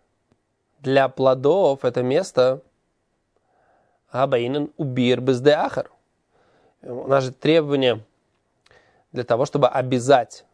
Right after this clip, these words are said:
за низкей шен врегель, ущербы ногой быка и зубом быка. У нас есть условия из Торы, как мы сказали, что должно быть уничтожен на поле другого.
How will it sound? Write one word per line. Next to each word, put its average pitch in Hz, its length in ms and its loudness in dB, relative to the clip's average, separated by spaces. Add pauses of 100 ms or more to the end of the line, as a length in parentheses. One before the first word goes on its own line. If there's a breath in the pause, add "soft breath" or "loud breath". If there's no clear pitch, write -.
(220)
за 123 500 0 (640)
низкей 131 760 -2
шен 131 380 -2
врегель, 123 520 0 (200)
ущербы 131 580 -2 (240)
ногой 135 500 0
быка 123 440 -2
и 151 80 -8
зубом 127 360 -2
быка. - 300 -8 (640 loud breath)
У 117 60 -10
нас 143 280 0
есть 131 240 -4
условия 127 440 0
из 131 120 -6
Торы, 107 300 -4 (440)
как - 160 -20
мы 123 120 -4
сказали, 131 500 0
что 131 180 -6
должно 120 260 -2
быть 151 220 -2 (140)
уничтожен 127 640 0
на 131 120 4
поле 160 240 0
другого. 226 480 2